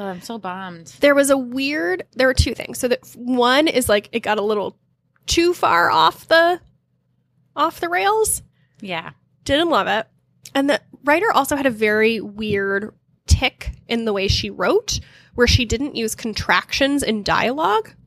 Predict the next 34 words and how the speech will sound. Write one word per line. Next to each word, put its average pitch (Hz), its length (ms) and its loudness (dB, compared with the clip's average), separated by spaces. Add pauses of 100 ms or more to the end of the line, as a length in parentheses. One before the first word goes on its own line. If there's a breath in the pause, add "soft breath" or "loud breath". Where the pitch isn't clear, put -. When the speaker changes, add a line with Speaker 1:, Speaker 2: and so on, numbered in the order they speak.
Speaker 1:
Mm. 208 380 -12 (680 loud breath)
Speaker 2:
And 302 180 4
so 320 260 4
everything 320 460 0
just 277 180 -4
felt 262 200 0
a - 40 -4
little 226 280 -2
stilted. 320 420 -4 (360)
Speaker 1:
Yeah. 180 280 -12 (100)
Speaker 2:
Which 330 140 0
I 392 80 4
think 440 160 2
was 392 120 0
a 254 60 -2
stylistic 220 560 0
choice - 200 -2
'cause 220 120 -6
there 214 100 -2
were 202 60 -6
contractions 220 680 -4
at 185 100 -8
other 208 200 0
places - 420 -10
in 254 60 -14
the - 80 -12
book. - 340 -14 (160)
Speaker 1:
Yeah. - 260 -8 (140)
Speaker 2:
And 269 140 0
usually 381 340 4
I 285 40 0
can 233 180 -6
get 220 260 2
through 208 720 -2